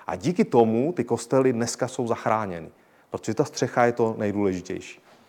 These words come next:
No a potom, tady to je můj tatínek a to jsem já, když jsme bydleli na Starým Hrozenkově, který mě naučil takový jako lásce k přírodě. My jsme doma včelařili, eh, zahrádkařili,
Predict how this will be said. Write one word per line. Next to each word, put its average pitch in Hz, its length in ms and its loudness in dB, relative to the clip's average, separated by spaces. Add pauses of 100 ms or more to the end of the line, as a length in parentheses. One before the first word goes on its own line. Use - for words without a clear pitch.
(260)
No 98 60 4
a 110 40 4
potom, 160 420 6 (240)
tady 160 220 8
to 175 100 8
je 180 60 8
můj 170 160 4
tatínek 147 460 4
a 139 60 6
to 131 100 0
jsem 143 240 0
já, 120 400 6 (200)
když 98 140 -6
jsme 135 160 0
bydleli 131 320 4
na 131 120 2
Starým 127 340 2
Hrozenkově, 117 680 2 (540)
který 151 520 6 (540)
mě 110 160 4
naučil 147 380 6
takový 143 320 4
jako 139 200 6
lásce 131 400 6
k - 60 -6
přírodě. 120 580 6 (500)
My 101 100 -2
jsme 135 360 6
doma 127 380 6
včelařili, 120 920 6
eh, - 460 -14 (520)
zahrádkařili, 113 1200 4